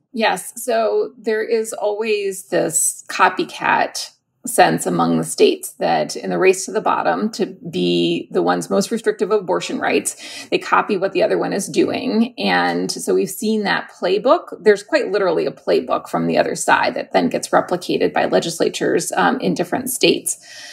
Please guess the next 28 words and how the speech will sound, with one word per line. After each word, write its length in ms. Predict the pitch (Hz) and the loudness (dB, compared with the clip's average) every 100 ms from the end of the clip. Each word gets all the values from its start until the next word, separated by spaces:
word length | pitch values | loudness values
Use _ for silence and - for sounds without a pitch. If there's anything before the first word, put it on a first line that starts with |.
| - | -6
And 160 | 185 185 | -4 0
so 280 | 196 175 170 | 0 0 0
the 400 | 170 175 - 220 | 0 2 2 -2
S 160 | 226 - | -4 -8
B 240 | - - | -4 0
eight 160 | 370 - | 0 0
law 240 | - 98 | 2 2
that 160 | 92 - | 0 -6
you've 100 | - | -2
mentioned 380 | - - 165 165 | -2 -2 -2 -2
in 120 | 160 | -2
Texas 580 | - 294 - 214 214 - | 0 0 2 0 0 -6
was 400 | 185 185 175 170 | -2 0 0 0
something 300 | - 196 185 | -2 0 0
we'd 200 | 175 165 | 0 0
never 320 | 160 185 185 196 | 2 2 2 0
seen 300 | - 180 165 | 0 -2 -2
before, 600 | - - - - 247 - - - | -4 -4 0 2 0 -4 -14 -8
which 100 | 175 | -6
is 80 | 175 | -2
a 80 | 170 | -2
law 380 | 170 170 170 | 0 0 0
that 120 | 175 170 | -2 -4
allows 520 | 156 156 156 160 165 | -2 0 2 0 -4
anyone 800 | - 220 233 175 156 156 160 156 | -2 0 0 0 0 0 0 -2
to 140 | - | -4
sue 280 | 175 - 190 | -2 0 0
someone 760 | 180 180 160 156 165 165 165 | 2 0 2 0 0 0 -2